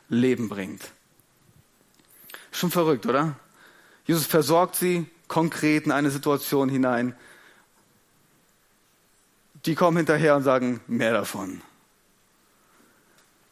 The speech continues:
Aber wenn ich mir das so durchschaue und die Antwort von Jesus hier sehe, sind zwei Punkte, wie Jesus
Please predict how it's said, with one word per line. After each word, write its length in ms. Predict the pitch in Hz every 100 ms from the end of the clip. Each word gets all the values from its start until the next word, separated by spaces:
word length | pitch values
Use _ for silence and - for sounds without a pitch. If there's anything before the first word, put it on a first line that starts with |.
| _ _ _ _
Aber 160 | 139 156
wenn 120 | 175
ich 100 | 175
mir 100 | 185
das 140 | 175
so 80 | 160
durchschaue 640 | 147 240 - 160 139 147 - - - _ _ _ _ _ _ _ _ _ _ _ _ _ _ _ _ _ _ _
und 200 | - 147
die 80 | 165
Antwort 360 | 214 233 165 139
von 200 | 151 143
Jesus 340 | 139 127 127
hier 160 | - 127
sehe, 320 | 135 139 143 - - -
sind 200 | 165 143
zwei 200 | 165 160
Punkte, 460 | - 139 131 104 98 - _
wie 80 | 127
Jesus 400 | 131 147 143 -